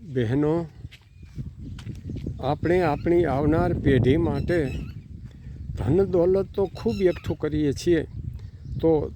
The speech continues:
તેઓ માટે થોડીક દયા કરીને સારું પર્યાવરણ મળી રહે તે માટે આપણે બધા એક એક વૃક્ષ પોતાના હાથે ઉછેરવાનું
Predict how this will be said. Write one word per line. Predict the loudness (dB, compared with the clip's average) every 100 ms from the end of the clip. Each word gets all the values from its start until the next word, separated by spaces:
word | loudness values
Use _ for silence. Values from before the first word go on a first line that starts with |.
| -6 2
તેઓ | 4 4 2
માટે | 2 0 2 2 0 -8 -16 -16 -16 -14 -2
થોડીક | 2 2 2 0
દયા | 2 2
કરીને | 0 0 2 2 4 2 0 -6 -16 -18 -20 -20 -20 -20
સારું | -18 -10 -6 -4 -2 -4 -4 -4
પર્યાવરણ | 2 4 4 4 4 2 2 -2 -6 -18 -20 -16 0
મળી | 4 6 6
રહે | 6 4
તે | 2 0 0
માટે | 0 -2 -2 -6 -10 -20 -20 -20 -20 -8
આપણે | -6 -4 -2 0
બધા | 0 0 2 2 -2 -6 -12 -16 -18 -18 -16 -6
એક | 2 2 2 -2
એક | 2 4 2 -2
વૃક્ષ | -4 -4 -4 -8
પોતાના | -6 -6 -6 -4 -2 -2
હાથે | -2 -4 -2 -2
ઉછેરવાનું | -2 -2 -4 2 4 4 2 2 4 2 0